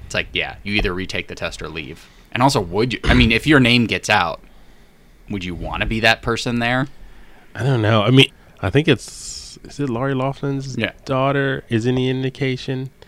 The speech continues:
Speaker 1: Yeah.
Speaker 2: Who posted that thing on Instagram that she's like, "I really don't care about school. I just want to party."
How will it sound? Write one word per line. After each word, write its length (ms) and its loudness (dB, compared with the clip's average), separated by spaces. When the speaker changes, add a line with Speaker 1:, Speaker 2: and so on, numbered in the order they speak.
Speaker 1:
Yeah. 240 -2
Speaker 2:
Who 300 4
posted 300 2
that 240 2
thing 200 0
on 100 2
Instagram 400 0
that 80 -4
she's 220 -6
like, 100 2
"I 140 0
really 240 -2
don't 160 -6
care 220 -10
about 180 -10
school. 500 -8
I 160 0
just 200 -12
want 140 -4
to 40 -10
party." 440 -8